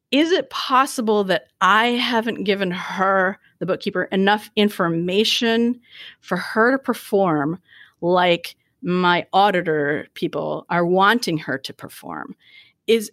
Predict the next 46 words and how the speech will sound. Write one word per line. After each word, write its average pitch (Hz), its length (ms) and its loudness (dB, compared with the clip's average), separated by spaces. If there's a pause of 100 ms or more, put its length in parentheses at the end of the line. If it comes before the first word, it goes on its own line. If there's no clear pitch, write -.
i-, 220 140 4
is 220 120 2
there 233 180 2
any 302 180 4
way 311 180 2
that 220 200 -4
I 180 160 4
have 226 240 -2
create-, 175 580 -2
uh, 180 160 0
uh, 170 100 -2
contributed 190 680 -2
to - 120 -8
this 170 240 -8
problem?" 175 680 -4 (580)
Um, 165 400 2 (320)
r-, 190 100 -10 (360)
you 185 240 -2
know, 175 260 0
it 190 160 2
would 214 140 4
have, 220 180 0
it 220 100 4
would 233 140 4
have 226 40 -4
been 214 140 4
much 226 320 2
easier 180 680 0 (180)
in 185 200 0
some 208 260 0
ways 170 240 2
and 170 140 -2
much 170 200 -4
more 165 120 -2
difficult 175 400 -2
in 160 60 -2
other 175 180 0
ways 165 200 0
now 165 160 -2
that 160 120 -4
I 160 80 -4
have 170 180 -6
this 156 160 -10
different - 260 -14
perspective. - 460 -8
But - 160 -6